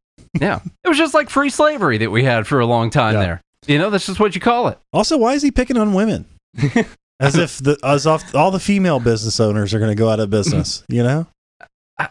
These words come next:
Speaker 1: I just, I don't understand. I don't, this was only fifteen seconds long.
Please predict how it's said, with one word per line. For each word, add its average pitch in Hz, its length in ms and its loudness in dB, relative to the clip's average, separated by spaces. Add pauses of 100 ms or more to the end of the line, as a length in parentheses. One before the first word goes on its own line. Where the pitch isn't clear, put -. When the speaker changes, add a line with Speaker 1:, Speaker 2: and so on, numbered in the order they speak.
(220)
Speaker 1:
I 156 120 -4
just, 190 360 -2
I 151 140 2
don't 196 300 0
understand. 131 840 0 (100)
I 151 140 2
don't, 226 240 -4
this 160 340 -6
was 254 120 -6
only 226 220 -2
fifteen 151 540 -2
seconds 117 460 -2
long. 101 420 -2